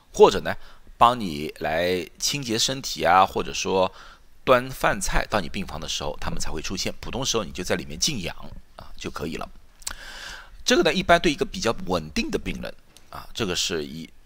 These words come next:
这，这是他们的措施来的。可是呢，有些病人并不稳定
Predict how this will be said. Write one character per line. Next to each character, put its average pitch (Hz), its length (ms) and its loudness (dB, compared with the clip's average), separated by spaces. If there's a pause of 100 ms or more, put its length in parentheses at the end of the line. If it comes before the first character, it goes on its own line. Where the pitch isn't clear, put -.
(320)
这， 107 120 -2
这 101 140 -2
是 - 80 -4
他 - 100 -2
们 90 80 -4
的 - 60 -6
措 - 180 -4
施 - 160 -2
来 64 160 -2
的。 - 120 -8 (160)
可 - 120 -2
是 160 120 0
呢， - 20 0
有 107 160 2
些 - 160 4
病 185 220 0
人 95 180 -4
并 151 200 -4
不 117 140 -4
稳 - 220 -4
定 113 160 -4